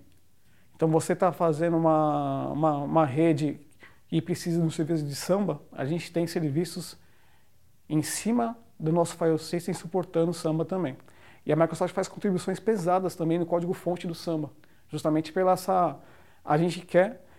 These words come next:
que essa tecnologia que o mercado utiliza de uma maneira geral funcione muito bem no Azure também. E pra que não seja nenhum impeditivo pra vocês rodar suas aplicações lá, né? P H P,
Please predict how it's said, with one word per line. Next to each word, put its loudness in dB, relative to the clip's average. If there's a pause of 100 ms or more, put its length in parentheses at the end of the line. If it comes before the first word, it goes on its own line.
que -2
essa -2
tecnologia 2
que -10
o 0
mercado 2
utiliza 0
de -2
uma 0
maneira 0
geral -2 (380)
funcione 0
muito 0
bem 4
no 2
Azure 2
também. -4 (840)
E 0
pra 2
que -2
não 2
seja 4
nenhum 0
impeditivo -4
pra 0
vocês -4
rodar 0
suas -10
aplicações -4
lá, -4
né? -10 (560)
P 4
H 6
P, 2